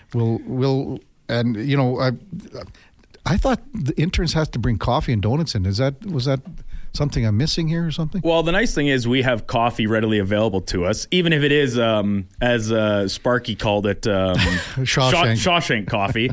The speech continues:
Speaker 1: <laughs>
Speaker 2: I was, actually, that's where, uh, when you were just on with Frank, uh, Donovan and I just stepped out to the coffee machine, and I told him the, the French vanilla is exquisite. Wouldn't go for the straight coffee, though,
Speaker 1: Yeah,
Speaker 2: if
Speaker 1: I
Speaker 2: I
Speaker 1: wouldn't
Speaker 2: were,
Speaker 1: do
Speaker 2: uh,
Speaker 1: that
Speaker 2: if I were
Speaker 1: either.
Speaker 2: you. But Donovan, not a coffee drinker, so
Speaker 1: Mm-hmm.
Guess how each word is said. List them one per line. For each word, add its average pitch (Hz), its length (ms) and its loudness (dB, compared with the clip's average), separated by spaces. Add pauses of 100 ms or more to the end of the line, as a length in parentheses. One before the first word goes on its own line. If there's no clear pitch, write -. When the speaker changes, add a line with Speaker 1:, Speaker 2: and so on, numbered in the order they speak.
Speaker 1:
<laughs> - 100 -14
Speaker 2:
I 143 120 4
was, 151 100 0
actually, 143 360 2
that's 131 200 0
where, 135 260 2
uh, 120 80 4
when 120 140 2
you 120 80 2
were 117 40 2
just 120 160 0
on 117 80 2
with 107 100 -2
Frank, 113 360 0
uh, 101 360 2 (340)
Donovan 110 320 2
and - 40 2
I 104 60 2
just 101 200 -2
stepped - 300 -4
out 107 200 0
to - 80 -6
the 98 80 -2
coffee 95 360 -2
machine, 101 300 -2
and 101 120 0 (320)
I 131 100 0
told 156 240 0
him 143 40 2
the, 131 100 2
the 117 180 -4
French 214 340 -2
vanilla 160 400 2
is 113 240 0
exquisite. 117 680 -2 (320)
Wouldn't 185 280 0
go 180 160 4
for 160 80 0
the 151 100 2
straight 151 300 -2
coffee, 110 360 0
though, 101 120 0
Speaker 1:
Yeah, 113 140 0
Speaker 2:
if 113 40 0
Speaker 1:
I 113 120 0
Speaker 2:
I 107 40 2
Speaker 1:
wouldn't 101 160 0
Speaker 2:
were, 98 140 2
Speaker 1:
do 98 60 2
Speaker 2:
uh, 95 100 0
Speaker 1:
that 98 160 0
Speaker 2:
if 92 60 -2
I 104 140 4
were 101 120 2
Speaker 1:
either. 98 80 2
Speaker 2:
you. 90 120 0
But 98 160 -2
Donovan, 139 300 2
not 131 160 2
a 143 60 0
coffee 143 400 0
drinker, 101 360 -2
so 101 200 2
Speaker 1:
Mm-hmm. 107 220 0